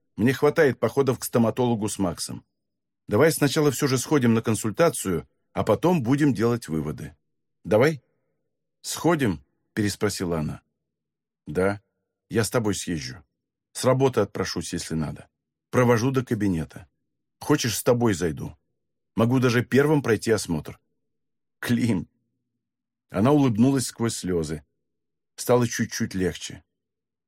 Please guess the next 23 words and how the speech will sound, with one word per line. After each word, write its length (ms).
«Все, 220
ежик, 500
никаких 440
слез 340
раньше 260
времени, 380
а 80
там, 200
глядишь, 480
и 40
не 140
понадобится». 720
«Да», 380
согласилась 560
Женя. 400
Немного 440
успокоившись, 840
она 200
пошла 360
в 80
ванную 540
и 100
умылась, 600